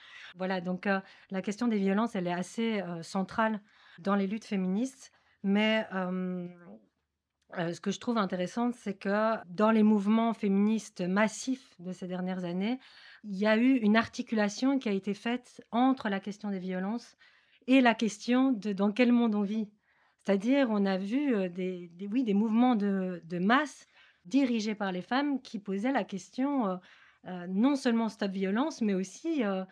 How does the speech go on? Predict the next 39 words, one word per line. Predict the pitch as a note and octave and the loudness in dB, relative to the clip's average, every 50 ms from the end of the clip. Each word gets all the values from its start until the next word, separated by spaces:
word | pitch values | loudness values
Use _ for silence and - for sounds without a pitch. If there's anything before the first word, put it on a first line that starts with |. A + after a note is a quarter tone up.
| - - - - _ | -16 -20 -20 -20 _
stop, | - - - C4 B3+ C4 C4 - | -20 -6 -2 0 0 0 0 -2
euh, | G3+ G3 F#3+ F#3 F#3 F3+ F3+ F#3 F#3 F3+ - | -4 -2 -2 -2 -2 -4 -4 -6 -8 -10 -10
exploitation, | - G3 - - - F#3+ F#3+ G3 F#3+ F#3+ - C4+ C#4 | -12 -12 -8 -4 -4 -2 -2 -2 -4 -2 -2 -2 -2
stop | C4+ - - - A3+ G#3 - | -2 -2 -2 -2 -2 -2 -2
misère, | F#3 F#3 F#3 F#3 F#3 F#3+ A#3 B3+ C#4 C#4 C#4+ C4+ G#3+ F#3 G3 | -2 0 0 0 0 0 0 2 2 2 0 0 -2 -2 -2
euh, | F#3+ F3+ F3+ | -2 -4 -4
stop, | F3+ - - A#3+ A#3+ A3+ - - | -8 -8 -6 -6 -6 -4 -4 -4
euh, | G3+ F#3 F#3 F3+ F#3 F3+ - - - - - - _ - | -2 -2 -2 -2 -4 -8 -12 -20 -20 -20 -20 -20 _ -4
colonialisme, | G3+ F#3+ F#3+ F#3 F#3+ F#3+ G3 G#3 A#3 C4+ D4 C#4 C4 A3+ G3+ G3 F#3+ | -2 0 0 0 0 0 0 2 2 0 2 2 0 0 0 -2 -4
stop, | - - - A3+ A3+ A3 - _ | -6 -6 -4 -4 -4 -4 -4 _
euh, | G3+ F#3+ F#3 F3 F3+ F3+ - - - - - - | -4 -2 -2 -2 -4 -8 -12 -20 -20 -14 -6 -4
destruction | G#3+ G#3 - A3+ F#3+ - - A3 | -4 -2 -2 -4 -4 -2 0 0
de | G3+ | 0
la | F#3 F3 | 0 0
planète. | - G3 F#3+ F#3+ A3+ C#4 C#4+ C4+ - | 0 -2 0 0 0 0 -2 -4 -6
Enfin | - G3 F#3+ | -8 -6 -6
bon, | F#3+ G#3 A3+ | -6 -6 -8
c'est, | G#3 - G#3+ F#3+ F#3 F#3 F#3 - - - - - _ _ | -8 -6 -6 -6 -6 -6 -8 -12 -20 -20 -20 -20 _ _
quand | - G#3+ | 0 0
on | G#3 | 0
regarde, | G#3 G#3+ C4 C#4 C#4 A#3 G3+ | 4 4 4 4 4 0 0
euh, | G#3+ G3+ G3+ G3 F#3+ F#3+ G3 F#3+ F#3+ F#3 E3+ E3 F3 - | 0 0 0 0 0 -2 -4 -6 -6 -10 -12 -14 -14 -12
en, | G#3 G#3+ G#3+ | -8 -4 -2
en | A3 | 0
Belgique, | G3+ A3 G#3 G#3 A3+ C#4 C4+ - | 0 2 0 0 -2 -2 -2 -2
en | G#3 | -4
tout | G3 - G#3 | -4 -6 -4
cas, | - A#3 A#3+ | -4 -4 -2
dans, | A3 G3 F#3+ F#3 F#3 F#3 F3+ | -2 -2 -2 -2 -4 -4 -6
dans | F3 E3+ F#3+ | -6 -4 -2
le | F#3+ F#3+ | 0 0
mouvement | G3 F#3+ G3+ G#3 | 0 0 0 -2
du | G3+ F#3 | -2 -2
huit | F#3 F#3 F#3 | -2 -2 -2
mars | G3+ A3+ A3+ - - | -2 -2 -4 -6 -8
en | F#3+ F3 | -8 -6
deux | F3 F3+ | -6 -4
mille | F#3 F#3 F3 | -4 -4 -6
dix-neuf, | F3 F#3 F3+ G#3 A3+ B3+ C4 - | -6 -6 -4 -2 -2 -2 -4 -6